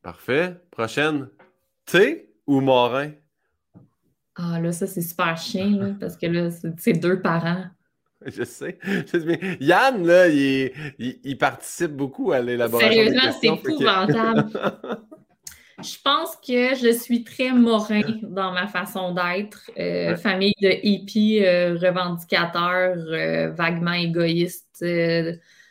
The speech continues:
Speaker 2: des places de l'air. Euh, mon père était le premier personnage gay de la télévision québécoise. Le show s'est fait retirer des ondes de Radio-Canada. Tu sais, j'ai ce côté-là un petit peu comme, genre,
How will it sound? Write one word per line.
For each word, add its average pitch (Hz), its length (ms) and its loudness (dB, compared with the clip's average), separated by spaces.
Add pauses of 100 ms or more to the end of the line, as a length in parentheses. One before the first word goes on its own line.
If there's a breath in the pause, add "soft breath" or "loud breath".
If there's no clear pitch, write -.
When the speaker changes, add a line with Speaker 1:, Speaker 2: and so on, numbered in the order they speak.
(120 soft breath)
Speaker 2:
des 196 220 4
places 185 300 2
de 175 80 6
l'air. 156 580 0 (120)
Euh, 156 340 -6 (360)
mon 190 160 0
père 202 200 2
était 180 180 2
le 175 160 0
premier 185 320 -2
personnage 175 500 -2
gay 185 140 2
de 180 60 0
la 165 80 0
télévision 175 340 -4
québécoise. 165 580 -2
Le 165 120 0
show 202 200 -6
s'est 185 120 -4
fait 175 100 -2
retirer 175 400 -2
des 170 240 0
ondes 170 140 0
de 165 60 4
Radio-Canada. 156 880 -2
Tu - 60 -8
sais, 208 240 0 (280 loud breath)
j'ai 196 160 4
ce 208 200 4
côté-là 247 460 4
un 233 120 8
petit - 200 -10
peu 214 220 4
comme, 165 440 -4 (1700)
genre, - 600 -8